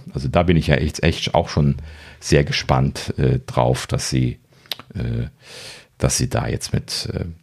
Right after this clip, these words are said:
dem kommenden I O S da ja wirklich eine volle Breitseite machen, machen sollen.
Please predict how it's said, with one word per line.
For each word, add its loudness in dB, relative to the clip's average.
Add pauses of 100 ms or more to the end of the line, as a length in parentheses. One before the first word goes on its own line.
(200)
dem -4
kommenden 0
I 4
O 4
S 0
da 2
ja 2
wirklich -2
eine 0
volle 2
Breitseite 0
machen, 0 (240)
machen 0
sollen. 4